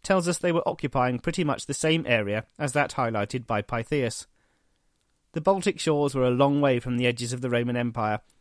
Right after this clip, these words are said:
and thus the Goths had little or no impact on the Roman psyche.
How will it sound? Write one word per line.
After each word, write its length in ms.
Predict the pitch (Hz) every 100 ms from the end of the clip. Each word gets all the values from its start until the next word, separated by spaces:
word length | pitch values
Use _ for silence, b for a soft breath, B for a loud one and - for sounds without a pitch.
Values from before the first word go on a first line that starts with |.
| _
and 120 | 156
thus 160 | 156 175
the 120 | -
Goths 340 | 160 143 - -
had 180 | 113
little 200 | 135 151
or 120 | 139 127
no 240 | 131 135
impact 480 | 151 139 127 110 -
on 140 | - 127
the 100 | 139
Roman 320 | 113 104 104
psyche. 480 | - 131 123 110